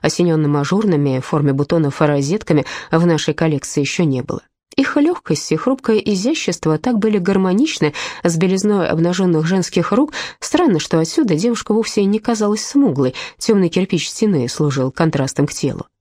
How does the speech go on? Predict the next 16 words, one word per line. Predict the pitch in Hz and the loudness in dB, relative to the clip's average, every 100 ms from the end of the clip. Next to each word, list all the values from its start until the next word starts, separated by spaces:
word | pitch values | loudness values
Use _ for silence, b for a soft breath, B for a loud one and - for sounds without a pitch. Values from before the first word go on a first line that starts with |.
| _ - | _ 0
«Не | 247 254 | 2 2
смей | - 285 247 226 | 4 4 4 4
подходить!» | 277 277 285 277 226 214 208 B B B | 2 0 2 2 4 2 0 B B B
завизжала | 170 190 175 165 160 160 | 0 2 2 2 2 2
она | 175 | 0
кому-то | 170 160 151 156 | 2 0 2 0
в | 151 | 2
глубину | 170 160 170 160 | 2 2 2 2
комнаты, | - 147 143 - 143 B B | 2 2 2 0 -2 B B
вытянув | 170 170 160 147 - | 2 2 2 0 0
вперед | 175 151 151 | 0 0 2
руки. | 160 139 - 143 _ | 0 0 -4 -6 _
«Не | 294 277 | 4 4
приближайся | 277 285 277 311 240 226 254 | 4 4 4 4 2 0 0
ко | 247 233 | 0 2
мне!» | 226 226 | 2 0